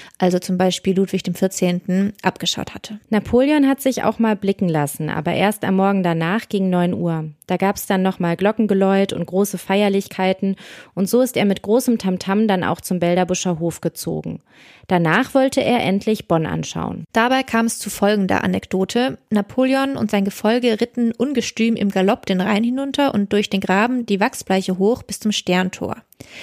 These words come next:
Speaker 1: Dort soll dann der Unterpräfekt Johann Josef Eichhoff wegen des glatten Pflasters vom Pferd gestürzt sein.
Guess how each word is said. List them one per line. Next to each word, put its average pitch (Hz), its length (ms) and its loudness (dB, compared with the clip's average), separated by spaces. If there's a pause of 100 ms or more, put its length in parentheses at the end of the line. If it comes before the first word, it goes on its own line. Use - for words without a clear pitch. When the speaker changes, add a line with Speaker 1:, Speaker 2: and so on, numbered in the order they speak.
(220)
Speaker 1:
Dort 254 320 2
soll 202 180 4
dann 202 160 2
der 202 120 2
Unterpräfekt 214 760 0
Johann 233 380 2
Josef 196 340 0
Eichhoff 214 640 0
wegen 202 300 0
des 196 100 -2
glatten 226 280 -2
Pflasters 196 420 -2
vom 208 100 0
Pferd 190 320 0
gestürzt - 540 -4
sein. 170 260 -2